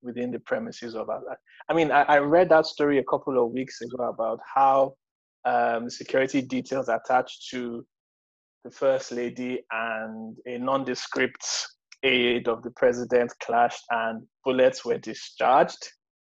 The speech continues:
in Aso Rock. And, you know, Garba Shehu and the rest of the, the press spinners try to play it down as, as, as nothing significant. But it, it just shows how, how,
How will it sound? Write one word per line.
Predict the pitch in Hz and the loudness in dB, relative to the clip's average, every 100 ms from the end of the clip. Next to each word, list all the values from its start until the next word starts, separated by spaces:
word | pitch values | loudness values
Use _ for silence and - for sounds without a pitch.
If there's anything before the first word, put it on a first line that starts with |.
| _ _ | _ _
in | 131 123 127 165 - | 0 0 0 -4 -4
Aso | 127 - 127 | -4 -2 0
Rock. | 123 160 - - | 2 2 -2 -8
And, | 131 123 120 120 _ - - 135 | -2 -2 -2 -6 _ -18 -10 -4
you | |
know, | 127 | -2
Garba | 123 147 147 139 | 4 6 8 4
Shehu | - 135 127 131 131 123 120 | 4 2 2 2 2 2 2
and | 120 120 - _ _ - | -2 -10 -14 _ _ -4
the | |
rest | 127 135 135 | 4 4 4
of | 123 117 | -2 -2
the, | 117 113 113 113 113 | -6 -6 -6 -8 -10
the | 110 | -12
press | - 131 127 - | -2 2 2 0
spinners | - - 123 120 113 120 - _ _ _ _ _ _ _ _ - | -12 -6 -6 -4 -6 -8 -14 _ _ _ _ _ _ _ _ -8
try | - 135 135 | 0 4 4
to | 123 - | 0 -8
play | 131 123 | -4 -4
it | - | -2
down | 120 120 | -4 -4
as, | 113 110 - - | -6 -10 -12 -6
as, | 117 113 - - _ _ _ - | -4 -4 -10 -20 _ _ _ -12
as | 117 | -10
nothing | 120 127 127 131 123 123 120 123 135 _ _ | -4 -4 -2 -2 -2 -2 -4 -6 -10 _ _
significant. | - 98 113 117 - - 117 120 | -12 -10 -8 -8 -8 -4 -2 2
But | 131 131 _ _ _ - | 2 2 _ _ _ -2
it, | 165 170 | 0 6
it | 185 | 6
just | 226 226 - | 6 4 6
shows | 175 175 165 - _ _ _ _ | 8 8 6 -2 _ _ _ _
how, | - 160 160 160 | 0 6 8 8
how, | 151 170 170 165 | 6 6 6 6